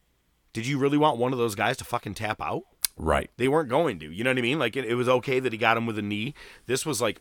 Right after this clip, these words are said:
Speaker 1: a reversal to a reversal to a reversal to, bam, a pin.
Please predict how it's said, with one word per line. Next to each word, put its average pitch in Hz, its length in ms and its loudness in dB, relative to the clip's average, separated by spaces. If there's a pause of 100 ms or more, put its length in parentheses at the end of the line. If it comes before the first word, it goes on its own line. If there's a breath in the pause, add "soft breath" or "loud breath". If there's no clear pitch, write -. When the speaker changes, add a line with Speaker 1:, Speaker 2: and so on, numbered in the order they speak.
Speaker 1:
a 101 80 -4
reversal 107 500 -4
to 107 160 -2
a 101 80 0
reversal 98 500 -4
to 98 120 -8
a - 20 -6
reversal 98 460 -4
to, - 100 -8
bam, 80 380 -2
a - 40 -12
pin. 67 360 -8